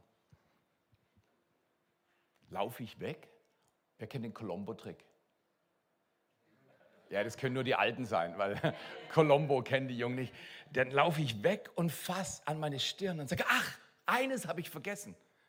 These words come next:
Ich bin Bergpfarrer aus dem Schwarzwald, unternehmerischer Bergpfarrer aus dem Schwarzwald.“ Hat Ihnen heute schon jemand Johannes drei, Vers sechzehn erzählt?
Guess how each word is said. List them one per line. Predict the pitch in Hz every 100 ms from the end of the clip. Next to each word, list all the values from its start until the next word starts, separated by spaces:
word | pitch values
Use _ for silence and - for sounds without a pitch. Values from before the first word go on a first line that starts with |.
| _ _ _
Ich | 127
bin | - 147 120
Bergpfarrer | 156 165 - - - 147 139 -
aus | 135
dem | 123
Schwarzwald, | - 165 165 - 90 82 82 - - - - - _ _
unternehmerischer | - 165 - 110 98 123 170 127 98 92 82
Bergpfarrer | 71 82 87 - - 82 80 -
aus | 82
dem | - 82
Schwarzwald.“ | - - - - - 113 _ - - - - - _
Hat | - 180
Ihnen | 202 196 147
heute | 139 139 165
schon | - 139 127
jemand | 123 123 107
Johannes | 104 98 98 107
drei, | - 98
Vers | 98 104 -
sechzehn | 107 - - 95 90
erzählt? | - - 92 -